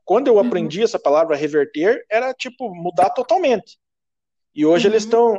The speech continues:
Speaker 1: é, é, era, tipo, aliás, era voltar aquilo, é, vou reverter. Era voltar aquilo que estava antigamente, né, anteriormente. Se você quer,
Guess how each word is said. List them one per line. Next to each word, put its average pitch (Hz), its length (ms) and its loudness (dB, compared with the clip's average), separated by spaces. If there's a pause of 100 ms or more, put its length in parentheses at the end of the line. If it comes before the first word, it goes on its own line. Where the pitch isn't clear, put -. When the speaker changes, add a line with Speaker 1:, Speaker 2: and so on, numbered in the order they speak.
(100)
Speaker 1:
é, 165 360 0 (360)
é, 139 280 -4
era, 139 380 -2
tipo, 160 280 -4
aliás, 147 360 2
era 147 140 2
voltar 190 440 0
aquilo, 262 460 -4
é, 156 140 -8
vou 185 140 -4
reverter. 202 580 0 (540)
Era 135 180 0
voltar 196 400 2
aquilo 247 300 -4
que 302 100 -10
estava 226 360 0
antigamente, 240 600 -4
né, 147 100 -4
anteriormente. 185 680 -2 (560)
Se - 100 -20
você 160 220 0
quer, 196 440 0